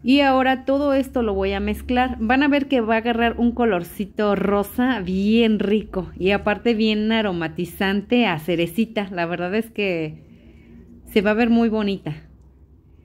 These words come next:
Después de que ya la molimos, ahora sí vamos a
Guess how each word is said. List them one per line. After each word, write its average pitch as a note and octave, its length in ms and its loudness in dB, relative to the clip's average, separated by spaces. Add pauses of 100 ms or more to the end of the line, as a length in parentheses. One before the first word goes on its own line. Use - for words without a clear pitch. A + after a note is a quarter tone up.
(280)
Después B3+ 400 2
de F4 120 0
que D4 140 0
ya A3+ 120 2
la A#3 120 0
molimos, G#3 720 -2 (100)
ahora F#3+ 520 -2
sí G#3 360 -4
vamos F#3+ 440 -4
a D3+ 500 -4